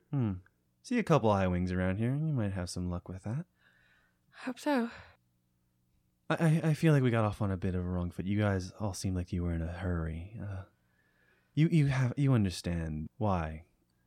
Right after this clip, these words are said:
Speaker 1: don't you?
Speaker 2: Sure. I mean, you know, with deviants around.
Speaker 1: I guess if you're here, you, you cleared the checkpoint easy enough.
Speaker 2: Ah.
Speaker 1: I don't like the look on your face.
Speaker 2: Uh, okay. You know what we were talking about, deviants?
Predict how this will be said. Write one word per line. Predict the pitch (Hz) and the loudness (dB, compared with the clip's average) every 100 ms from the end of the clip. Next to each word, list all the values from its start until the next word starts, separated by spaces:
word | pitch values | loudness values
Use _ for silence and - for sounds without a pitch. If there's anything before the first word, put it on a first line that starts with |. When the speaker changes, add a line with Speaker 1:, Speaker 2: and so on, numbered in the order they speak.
| - | -6
Speaker 1:
don't | 123 | -2
you? | 151 135 _ _ _ _ - _ _ _ - | 0 -2 _ _ _ _ -20 _ _ _ -10
Speaker 2:
Sure. | 233 - 294 233 185 - | -6 0 4 4 4 2
I | |
mean, | 220 214 208 - 285 | 4 4 2 -4 -6
you | 233 208 | 0 0
know, | 170 202 240 | 0 -2 -4
with | 214 202 | -4 2
deviants | 220 240 196 180 | 4 4 2 0
around. | 185 180 208 - | -2 0 0 2
Speaker 1:
I | |
guess | 156 165 | 2 2
if | 147 127 | 2 2
you're | |
here, | 117 131 | 4 4
you, | 113 107 135 | 4 0 0
you | 139 | 0
cleared | 175 127 | 2 2
the | 120 | 2
checkpoint | 151 - 117 90 | 0 0 -2 -2
easy | 82 87 | -2 -4
enough. | 87 147 - _ _ _ _ _ _ _ _ _ _ _ _ _ _ _ - _ - | -2 -2 -6 _ _ _ _ _ _ _ _ _ _ _ _ _ _ _ -20 _ -2
Speaker 2:
Ah. | 262 269 240 95 - - - | 0 4 4 2 -2 -10 -2
Speaker 1:
I | 95 90 | 2 2
don't | 87 104 104 | 6 8 8
like | 107 98 - | 8 6 6
the | |
look | 90 87 85 | 4 6 4
on | 85 | 2
your | 85 | 2
face. | 82 87 80 - - | 0 0 -2 -4 4
Speaker 2:
Uh, | 277 277 269 269 247 - - - - | 10 12 12 8 6 0 -10 -20 -2
okay. | 262 247 220 190 - - - | 0 2 0 -2 -4 -12 -4
You | 262 | 2
know | 277 277 262 | 6 6 6
what | 240 - 247 | 2 2 4
we | 233 233 | 6 4
were | 233 | 4
talking | 262 240 | 4 4
about, | 233 220 | 2 2
deviants? | 247 190 196 - - - | 2 2 -2 -8 -10 -18